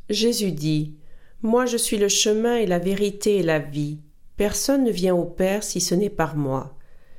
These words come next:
Jean quatorze, verset six. « Moi, je suis la lumière du monde. Celui qui me suit ne marchera pas dans les ténèbres,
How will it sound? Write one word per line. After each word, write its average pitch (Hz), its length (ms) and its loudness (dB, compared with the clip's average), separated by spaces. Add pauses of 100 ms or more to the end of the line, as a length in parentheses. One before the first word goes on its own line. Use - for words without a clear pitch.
(120)
Jean 190 220 4
quatorze, 208 440 0
verset 185 300 0
six. « - 640 -6 (760)
Moi, 208 400 0
je 202 160 0
suis 196 180 -2
la 196 120 4
lumière 196 400 2
du 180 140 0
monde. 156 520 0 (160)
Celui 185 440 0
qui - 120 -2
me 175 160 4
suit 233 320 0
ne 202 100 4
marchera 156 540 0
pas 180 140 2
dans 170 100 2
les 156 160 2
ténèbres, 196 640 0